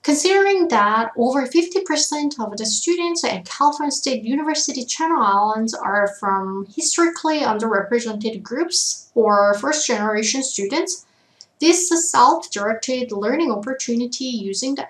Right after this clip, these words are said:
M M I can also motivate students from diverse backgrounds to pursue s-, uh, professional careers in psychology, as indicated the following remarks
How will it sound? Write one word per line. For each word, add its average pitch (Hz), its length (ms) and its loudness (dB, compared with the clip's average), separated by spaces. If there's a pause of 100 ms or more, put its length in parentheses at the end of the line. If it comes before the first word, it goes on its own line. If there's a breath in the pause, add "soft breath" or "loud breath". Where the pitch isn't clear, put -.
M 269 160 2
M 294 180 2
I 208 300 2
can 226 160 -2 (100)
also 226 760 0
motivate 208 600 -2
students 320 600 -6
from 220 240 -2
diverse 220 540 -2
backgrounds 285 680 -2
to - 120 -6
pursue 233 720 0 (340 loud breath)
s-, - 520 -6
uh, 233 260 2
professional 285 540 -2
careers 233 520 0
in 220 140 4
psychology, 208 760 0
as 214 240 0
indicated 226 840 -4
the 190 340 -6
following 226 440 0
remarks 208 500 -4